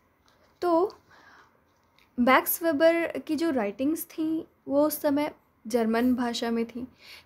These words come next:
ठीक है। तो इन्होंने इंग्लिश वर्ड को, जो इंग्लिश बोलने वाला जो इनका देश था, उसको इन्होंने क्या किया, मैक्स वेबर से इंट्रोड्यूस करवाया,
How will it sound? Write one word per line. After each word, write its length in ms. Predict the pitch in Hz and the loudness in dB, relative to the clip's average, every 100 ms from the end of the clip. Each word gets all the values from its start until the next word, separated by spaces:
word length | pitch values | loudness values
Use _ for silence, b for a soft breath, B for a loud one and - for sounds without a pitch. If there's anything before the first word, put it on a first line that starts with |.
| - | -8
ठीक 140 | 330 | -2
है। 180 | 403 339 B _ | -2 -2 B _
तो 420 | 339 370 403 539 - _ - | 2 4 4 2 -6 _ -2
इन्होंने 560 | 269 254 311 359 339 349 | 2 2 2 2 2 -2
इंग्लिश 540 | 311 247 247 311 - | 0 2 2 2 0
वर्ड 420 | 247 226 240 262 | 0 2 4 2
को, 520 | 294 226 208 226 233 - _ _ b b b 220 | 0 -4 -4 -6 -8 -12 _ _ b b b -4
जो 420 | 233 220 214 208 | 2 4 2 0
इंग्लिश 420 | 226 247 311 285 | 2 2 2 2
बोलने 400 | 240 240 240 254 | 2 4 2 2
वाला 300 | 247 240 240 | 2 0 -2
जो 180 | 226 220 | 0 0
इनका 360 | 214 214 214 | -2 -4 -6
देश 400 | 196 220 262 320 | -4 0 0 0
था, 560 | - - 226 208 - - B B B B | -6 -8 -4 -4 -6 -12 B B B B
उसको 400 | 262 254 - 359 | -6 -4 -2 0
इन्होंने 420 | - 254 254 247 254 | 2 4 4 2 0
क्या 260 | 269 294 | 2 2
किया, 380 | 294 254 214 208 - _ _ _ _ 226 | 0 -2 -4 -6 -14 _ _ _ _ -2
मैक्स 420 | 233 254 277 - | 4 4 2 -2
वेबर 300 | 226 214 240 | 0 2 0
से 140 | 240 | -2
इंट्रोड्यूस 640 | - 226 214 196 214 214 214 | -4 -4 -4 -4 -4 -4 -4
करवाया, 480 | 202 190 190 214 | -8 -8 -10 -10